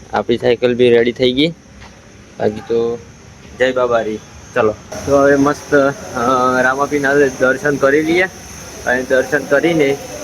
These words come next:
પછી આપણી યાત્રા સ્ટાર્ટ કરી દઈએ. જુઓ, અ, સવારમાં છ વાગે અહીંયા આગળ આરતી થઈ ગઈ હતી, એટલે હવે ખાલી આપણે દર્શન કરવાના,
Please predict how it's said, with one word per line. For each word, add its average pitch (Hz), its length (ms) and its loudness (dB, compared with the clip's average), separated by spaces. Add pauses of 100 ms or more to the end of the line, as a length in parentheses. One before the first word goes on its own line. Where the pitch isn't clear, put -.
(180)
પછી 113 200 -2
આપણી 135 280 0
યાત્રા 139 320 2
સ્ટાર્ટ 139 320 -2
કરી 151 220 2
દઈએ. 170 240 2 (340)
જુઓ, 147 280 2 (800)
અ, 120 400 2 (800)
સવારમાં 139 380 0
છ 135 160 -8
વાગે 139 400 2
અહીંયા 139 180 0
આગળ 135 160 2
આરતી 135 260 2
થઈ 131 200 -4
ગઈ 147 140 0
હતી, 165 120 0 (960)
એટલે 120 220 -4
હવે 127 640 -2
ખાલી 131 220 -6
આપણે 127 240 -2
દર્શન 127 320 -4
કરવાના, 147 380 -2